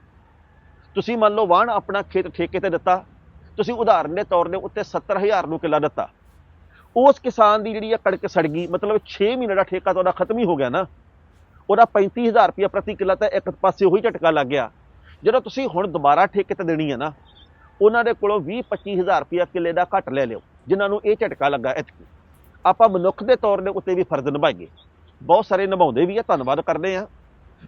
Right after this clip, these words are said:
ਪਰ ਜਿਹੜੇ ਮੈਂ ਕਈ ਵਾਰੀ ਵੇਖਦਾ ਹੁੰਦਾ ਵੀ ਅੱਗ ਲੱਗੀ ਤਾਂ ਮੈਨੂੰ ਕੀ, ਮੈਂ ਥੋੜ੍ਹੀ ਲਾਈ ਆ, ਮੈਂ ਤਾਂ ਰੁਪਈਆ ਇੱਕ ਨਹੀਂ ਘਟਾਉਣਾ, ਐਤਕੀ ਪੰਜ ਹਜ਼ਾਰ ਠੇਕਾ ਵੱਧ ਲੈਣਾ, ਉਦੋਂ ਮੈਨੂੰ ਦੁੱਖ ਲੱਗਦਾ ਵੀ ਭਾਈ ਆਪਾਂ ਰੱਜਦੇ ਨਹੀਂ।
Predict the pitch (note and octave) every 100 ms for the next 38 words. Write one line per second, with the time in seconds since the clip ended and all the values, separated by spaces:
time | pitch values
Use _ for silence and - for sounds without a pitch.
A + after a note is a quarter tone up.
0 | - B3 G3+ B3+ B3+ A#3+ A3+ B3 A#3+ A3+
1 | G3+ F#3+ G3+ G3+ F#3 F3 - - F3+ A#3
2 | F#3 E3+ G3 G3 G3 G3 E3+ D#3 F3 G3
3 | G3+ F3 D3 E3 E3+ A#3+ G#3 F#3+ F#3 D3+
4 | - - - - D#3 F3 F#3 G3+ - F#3
5 | G#3 - G3+ G#3 E3+ F3+ G#3 E3 A#2 -
6 | - G3 - A3 - F#3+ G3 G#3+ F3+ -
7 | F3+ F3+ D#3+ G3 F#3 B2+ - - _ _
8 | _ A#3 C4 C#4 C4 G3+ F#3+ F#3 E3 F#3+
9 | G3+ - F3+ F#3 G3 F3 D3+ C3+ D3 C3